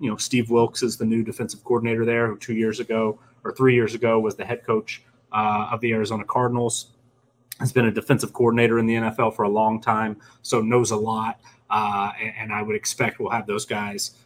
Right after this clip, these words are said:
coached up. Sometimes I worry about that a little bit to where maybe, you know,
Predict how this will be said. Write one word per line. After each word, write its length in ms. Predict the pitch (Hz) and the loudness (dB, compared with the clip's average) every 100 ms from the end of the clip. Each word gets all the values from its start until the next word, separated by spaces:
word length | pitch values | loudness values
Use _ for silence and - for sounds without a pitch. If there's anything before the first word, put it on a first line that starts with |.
| _ | _
coached 360 | - 113 - 117 | -4 -2 -2 -4
up. 180 | 101 - | -4 -8
Sometimes 920 | - 151 147 143 120 113 110 98 - - _ _ _ _ - | 0 2 6 8 8 8 2 -2 -6 -12 _ _ _ _ -2
I 80 | |
worry 320 | 110 113 127 123 | 4 10 10 12
about 280 | 117 113 | 8 6
that 280 | 120 110 110 - | 4 2 2 -6
a 60 | |
little 520 | 104 101 113 131 139 139 | -10 -8 2 4 6 4
bit 400 | 139 139 139 _ _ _ _ - | 4 4 2 _ _ _ _ -4
to 100 | 120 | 0
where 360 | 117 120 120 | 6 6 6
maybe, 520 | 113 117 120 120 113 113 | 6 2 2 -2 -4 -4
you 80 | 110 | -6
know, 140 | 95 | -6